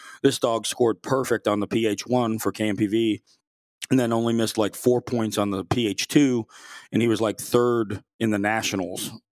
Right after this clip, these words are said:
when the dog was cert-, was titled, right? So this is a bad motherfucker. Um, but he was, but he was also stubborn. You know, a good dog is a stubborn dog.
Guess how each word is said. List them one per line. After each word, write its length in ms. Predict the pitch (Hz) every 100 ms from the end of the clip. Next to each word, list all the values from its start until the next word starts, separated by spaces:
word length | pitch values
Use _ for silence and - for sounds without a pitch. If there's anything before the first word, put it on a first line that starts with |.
| _
when 360 | 101 113 107 92
the 80 | 95
dog 280 | 107 104
was 140 | 98 -
cert-, 300 | - 117 98
was 100 | 101
titled, 400 | 113 110 87 90
right? 140 | 101
So 80 | 104
this 160 | 131 117
is 100 | 107
a 60 |
bad 260 | 98 110 104
motherfucker. 500 | 98 90 95 - 76 - - - - -
Um, 420 | 113 107 95 90 95
but 360 | 107 123 107 -
he 220 | 110 127
was, 380 | 113 107 - - _ 123
but 140 | 127
he 100 | 123
was 100 | 110
also 300 | 123 131 104
stubborn. 380 | - 127 107 175
You 40 |
know, 200 | 113 120
a 80 | 120
good 180 | 131 135
dog 240 | 127 113
is 100 | 107
a 60 | 104
stubborn 340 | 143 127 107
dog. 300 | 95 95 92